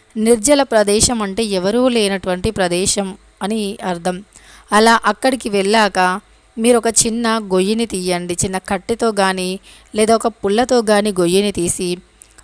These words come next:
అందులో నలభై ఎనిమిది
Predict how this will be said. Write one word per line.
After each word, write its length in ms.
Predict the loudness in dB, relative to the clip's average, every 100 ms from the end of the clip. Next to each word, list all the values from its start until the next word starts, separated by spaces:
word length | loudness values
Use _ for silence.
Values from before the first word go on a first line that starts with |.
| 0
అందులో 480 | 2 4 4 4 4
నలభై 800 | 2 2 2 4 4 4 2 -4 _ _ 0
ఎనిమిది 760 | 2 2 -2 0 0 0 -2